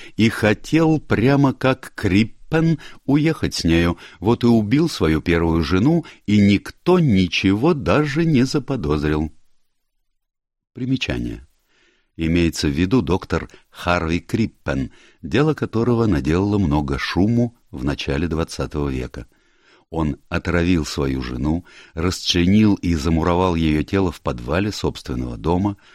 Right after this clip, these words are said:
а затем бежал в Канаду вместе со своей любовницей,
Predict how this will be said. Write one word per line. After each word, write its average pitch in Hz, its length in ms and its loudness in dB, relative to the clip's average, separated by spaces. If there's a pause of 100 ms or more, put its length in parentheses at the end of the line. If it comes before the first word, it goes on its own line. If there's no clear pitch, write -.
(240)
а 82 120 -2
затем 123 340 0
бежал 120 320 0
в - 140 -8
Канаду 95 600 0
вместе 107 480 -2
со - 140 -6
своей 104 360 -2
любовницей, 76 960 -2